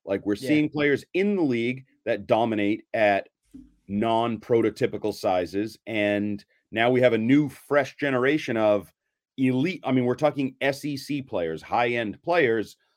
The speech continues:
Speaker 1: at non-traditional sizes. So he'll be another guy that I'm going to, uh,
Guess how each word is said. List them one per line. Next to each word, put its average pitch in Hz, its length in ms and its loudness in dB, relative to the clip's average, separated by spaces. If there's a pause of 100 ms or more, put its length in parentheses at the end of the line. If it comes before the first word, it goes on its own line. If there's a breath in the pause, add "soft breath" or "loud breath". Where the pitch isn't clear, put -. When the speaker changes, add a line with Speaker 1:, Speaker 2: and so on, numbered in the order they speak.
(720)
Speaker 1:
at 117 220 6
non-traditional 110 760 -2
sizes. 101 460 0
So 107 120 0
he'll 156 140 6
be 190 120 6
another 170 240 4
guy 139 220 6
that 123 140 6
I'm 113 200 4
going 110 300 -2
to, 104 320 2
uh, 95 220 6